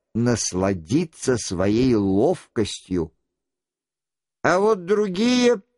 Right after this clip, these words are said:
подготовляют остроту, чтобы другой озвучил её,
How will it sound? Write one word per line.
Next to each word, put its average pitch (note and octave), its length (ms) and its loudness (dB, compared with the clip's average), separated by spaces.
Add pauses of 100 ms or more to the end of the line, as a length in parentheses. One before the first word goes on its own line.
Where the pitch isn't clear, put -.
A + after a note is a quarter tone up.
(520)
подготовляют G3+ 960 0
остроту, D#3+ 1120 0 (960)
чтобы F3 360 0
другой F3+ 800 0 (200)
озвучил G#3+ 920 2
её, B2+ 520 2